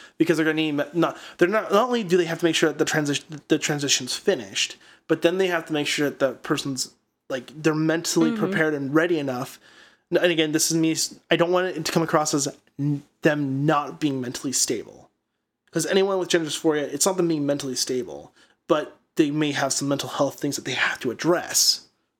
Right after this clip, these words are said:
Speaker 1: right?
Speaker 2: I
Speaker 1: Like, they're not insane, is what I'm saying.
Speaker 2: They're
Speaker 1: They're
Speaker 2: loo-
Speaker 1: still people.
Speaker 2: They're looking at this like it isn't something medical. So, like, I have arthritis in my knee.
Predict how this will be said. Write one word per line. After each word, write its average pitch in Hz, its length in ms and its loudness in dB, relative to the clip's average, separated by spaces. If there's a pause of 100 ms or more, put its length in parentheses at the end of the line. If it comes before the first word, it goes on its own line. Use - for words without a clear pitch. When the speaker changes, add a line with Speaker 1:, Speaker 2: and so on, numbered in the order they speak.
(140)
Speaker 1:
right? 139 320 -4 (200)
Speaker 2:
I 208 240 0 (120)
Speaker 1:
Like, 196 140 6
they're 240 220 2
not 233 280 -2
insane, 156 680 2
is 131 100 0
what 139 100 2
I'm 123 120 -2
saying. 139 300 2
Speaker 2:
They're 294 100 8
Speaker 1:
They're 233 120 0
Speaker 2:
loo- 302 60 0
Speaker 1:
still 294 200 2
people. 139 760 0
Speaker 2:
They're 262 180 4
looking 320 300 2
at 208 80 -8
this 220 220 0
like 202 180 2
it 208 140 0
isn't 196 460 0 (1400)
something 202 480 2
medical. - 500 -2 (220)
So, - 160 2
like, 214 260 -2 (160)
I 285 120 4
have 247 180 0
arthritis 202 420 2
in 190 80 2
my 180 120 0
knee. 196 360 -4